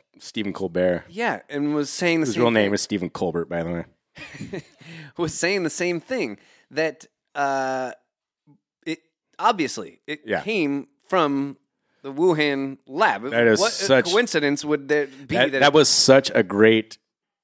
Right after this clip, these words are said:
Speaker 1: uncomfortable moment to watch, too, by the way, because Jon Stewart was kinda out of the game. He's, I think he was more or less retired. And, uh, he's like, "I don't, I can say kinda whatever I want."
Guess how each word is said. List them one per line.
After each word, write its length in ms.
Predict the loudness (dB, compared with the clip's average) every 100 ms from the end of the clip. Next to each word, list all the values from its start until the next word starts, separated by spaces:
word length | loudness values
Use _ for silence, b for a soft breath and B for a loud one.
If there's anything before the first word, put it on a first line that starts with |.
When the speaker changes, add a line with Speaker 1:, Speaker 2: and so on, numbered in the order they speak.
| _ _ _ -8
Speaker 1:
uncomfortable 540 | -6 -2 -2 0 0
moment 260 | 0 0 -2
to 60 | -2
watch, 360 | -2 -2 -8 -8
too, 160 | -8
by 140 | -6 -6
the 80 | -6
way, 200 | -8 -10
because 180 | -10 -2
Jon 200 | 2 2
Stewart 240 | 2 0
was 80 | 0
kinda 200 | -2 0
out 100 | 2
of 40 | 2
the 60 |
game. 400 | 0 -4 -4 -12 _
He's, 380 | -12 -12 -12 -14
I 40 | -12
think 140 | -10
he 60 | -10
was 100 | -14 _ _ _ _ _ _ _ _
more 240 | -4 0 2
or 20 |
less 220 | 0 -4
retired. 560 | -8 -2 -2 -2 -8 _ _ _ _ _ _ _ _ -14
And, 280 | -10 -10 -8
uh, 240 | -8 -10 -14 b b b
he's 120 | -12
like, 80 | -4
"I 100 | -2
don't, 160 | -4 -8 _ _
I 80 | -14
can 100 | -10
say 180 | -10 -8
kinda 300 | -8 -8 -6
whatever 340 | -2 -2 0
I 40 | -2
want." 320 | -2 -6